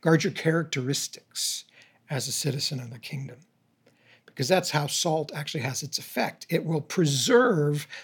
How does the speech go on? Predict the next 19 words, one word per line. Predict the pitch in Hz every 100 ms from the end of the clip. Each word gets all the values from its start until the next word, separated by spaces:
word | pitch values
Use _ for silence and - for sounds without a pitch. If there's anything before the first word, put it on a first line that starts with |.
| _
the | 165
rot, | 156 147 170 185 - - - - _ _ _ _ _ _ _ _
'cause | 147
they | 156
didn't | 170
have | 147
refrigeration. | 135 - 156 147 127 143 - - _ _ _ _ _ _ _ _ _ _ _ _ - -
And | 208
it | 226
will | 196
flavor | - - 190 233 233 180 151 139 - _ _ _ _ _ _ _
things, | - 175 135 - - - - - _ _ _ _ _ _
so | - - 160
it's | 151 208
all | 180 156
a |
little | 151 160
bit | 139 160 -
better. | - -